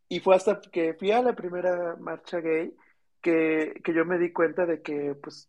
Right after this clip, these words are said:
somos muchísimos y que, y que uno ya deja de sentirse extraño y de ocultarte, y, y creo que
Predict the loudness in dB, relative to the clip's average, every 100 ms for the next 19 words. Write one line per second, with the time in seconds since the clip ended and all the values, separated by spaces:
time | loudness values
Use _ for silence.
0 | _ _ -10 -8 -8 -6 -6 -4 -2 0
1 | 0 -2 -6 -2 2 4 2 0 -8 -20
2 | -20 _ _ _ _ -2 -2 0 4 8
3 | 8 8 10 10 8 2 0 -4 -6 -6
4 | -8 -6 0 2 2 -2 -6 -6 -8 -8
5 | -4 -2 -4 -6 -10 0 4 4 2 -2
6 | 0 -2 -6 _ _ _ _ -8 -6 -4
7 | -4 -6 -8 4 4 8 8 8 4